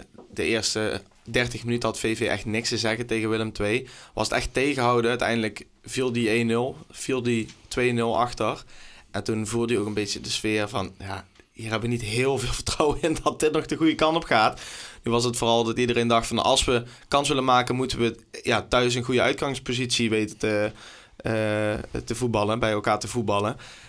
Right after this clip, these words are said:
Eh, met nul twee leek dat nergens op. Eh, en ja, dan is er toch iets. En de commentator zei het afgelopen zaterdag in de uitwedstrijd wel twintig keer. Dat er iets zit in het, eh, in die ploeg. Dat ze ergens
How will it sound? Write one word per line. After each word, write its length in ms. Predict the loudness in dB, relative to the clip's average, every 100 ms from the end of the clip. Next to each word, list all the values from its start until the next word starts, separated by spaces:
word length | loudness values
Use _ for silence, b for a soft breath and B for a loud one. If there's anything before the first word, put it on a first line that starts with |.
| B
Eh, 220 | -6 -4
met 160 | 0 0
nul 160 | 2 2
twee 220 | 2 2
leek 180 | 2 2
dat 140 | 2
nergens 380 | 2 2 2 2
op. 320 | 2 0 -8 -8
Eh, 440 | -2 0 2 0 0
en 220 | -2 -2
ja, 180 | -2 0
dan 160 | 2
is 200 | 2 2
er 140 | 0 2
toch 200 | 0 2
iets. 280 | 0 0 0
En 220 | 0 -4
de 120 | -6
commentator 520 | -4 -2 0 2 2 2
zei 120 | 2
het 100 | 2
afgelopen 400 | 0 0 -2 0
zaterdag 440 | 2 2 2 0
in 100 | 0
de 60 | 0
uitwedstrijd 500 | 2 2 0 0 0
wel 240 | 0 -2 -2
twintig 380 | 0 0 0
keer. 320 | 0 2 2 0 B B B
Dat 140 | -4
er 60 | 0
iets 260 | 2 2 0
zit 380 | 0 2 2 2
in 180 | 0
het, 380 | 0 -4 -8 -12 -8
eh, 140 | -4 -2
in 80 | -2
die 100 | -2
ploeg. 340 | 0 0 -2 B B B
Dat 200 | -2 0
ze 140 | 2
ergens 540 | 2 2 2 4 2